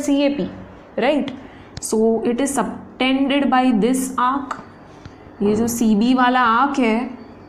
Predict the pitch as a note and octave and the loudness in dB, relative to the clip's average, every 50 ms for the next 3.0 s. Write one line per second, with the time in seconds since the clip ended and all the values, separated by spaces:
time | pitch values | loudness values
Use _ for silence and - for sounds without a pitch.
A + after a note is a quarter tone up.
0 | - - - A3+ A#3+ A#3+ A#3 G#3+ G#3 A3 B3 B3+ C4+ B3+ B3+ - C4 B3+ B3 A3+ | -20 -4 -2 0 0 2 2 2 2 2 0 0 0 -2 -2 -2 -2 -2 -2 0
1 | A#3 A#3+ A#3 A#3+ B3 A#3+ - - G#3 A3+ A#3+ B3+ C#4 C#4 - C#4 C4+ B3+ C4 C#4 | 0 0 0 0 -2 -2 -2 -2 0 2 2 2 0 0 0 0 -2 0 -2 -4
2 | C#4 C#4 - - C#4+ C#4+ C#4+ D4 C#4+ C#4+ - - - - - - - C4 C4 C4+ | -4 -4 -4 -4 -4 -2 -2 -2 -4 -4 -6 -10 -16 -20 -14 -4 0 0 2 4